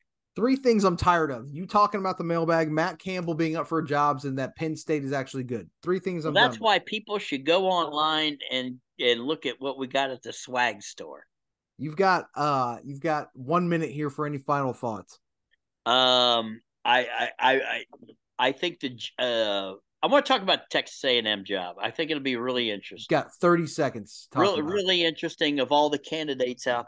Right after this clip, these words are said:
Speaker 2: there. The most fun would be, because Joey's trying to figure out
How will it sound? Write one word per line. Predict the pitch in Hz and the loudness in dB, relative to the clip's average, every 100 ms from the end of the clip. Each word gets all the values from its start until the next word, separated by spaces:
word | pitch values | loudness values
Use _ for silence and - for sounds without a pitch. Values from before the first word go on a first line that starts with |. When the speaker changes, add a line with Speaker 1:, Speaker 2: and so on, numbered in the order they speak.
| - | -6
Speaker 2:
there. | 113 110 _ _ _ - | -6 -6 _ _ _ -8
The | 107 | -2
most | 123 160 214 - | 2 2 0 -8
fun | - 262 262 196 156 | -4 2 2 2 -2
would | 123 127 120 | -8 -10 -4
be, | 135 107 101 101 _ _ _ _ _ | -2 -2 -4 -8 _ _ _ _ _
because | 135 147 117 101 | 0 2 2 0
Joey's | - 151 240 302 - | 0 4 4 4 2
trying | - 220 190 | 0 -2 -2
to | |
figure | - 156 127 107 | -6 -6 -2 -2
out | 92 87 | -2 -4